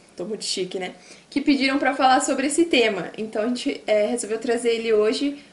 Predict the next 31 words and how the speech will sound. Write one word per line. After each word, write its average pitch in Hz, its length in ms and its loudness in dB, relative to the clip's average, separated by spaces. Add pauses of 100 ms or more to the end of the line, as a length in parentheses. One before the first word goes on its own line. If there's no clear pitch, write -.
(200)
pra 226 180 4
você 247 300 -2
que 233 160 -6
gosta 214 320 0
de 254 100 -8
vinhos 214 240 -10
suaves. - 640 -8 (480)
Então, 277 260 2
se 339 140 2
você 302 240 0
é 285 100 6
daqueles 285 400 2
que 302 100 -2
gosta 247 280 4
de 269 80 -2
um - 20 -4
vinho 240 240 -2
mais 247 300 2
docinho, 247 500 0 (240)
fica 294 220 2
aqui 349 120 2
com 330 120 0
a 294 80 6
gente 277 260 -2
porque 285 200 -6
esse 285 140 -2
vídeo 247 220 -4
é 262 60 -4
especial 262 580 2
pra 247 160 -2
você. 277 400 -6